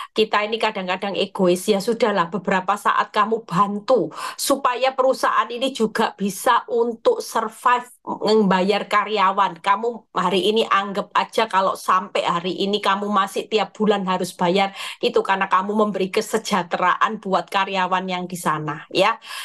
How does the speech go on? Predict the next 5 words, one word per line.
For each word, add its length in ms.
Nah, 240
kalau 360
untuk 240
kasusnya 520
Ibu, 600